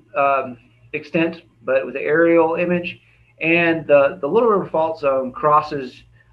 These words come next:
uh, paved areas, forested areas, and agricultural fields. And we see different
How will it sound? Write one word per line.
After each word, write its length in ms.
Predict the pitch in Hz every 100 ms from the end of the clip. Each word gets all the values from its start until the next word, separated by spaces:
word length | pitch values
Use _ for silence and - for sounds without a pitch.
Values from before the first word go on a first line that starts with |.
| -
uh, 200 | 120 110 - _
paved 340 | 165 175 180
areas, 680 | 180 180 180 185 185 180 - _ _ _
forested 460 | 151 156 156 180 160
areas, 760 | 160 160 156 156 151 151 151
and 160 | - 123
agricultural 720 | 139 147 143 143 143 156 143
fields. 500 | 143 139 151 160 - _ _ _ _ _
And 80 | 143
we 100 | 151
see 200 | 285 -
different 500 | 180 180 180 160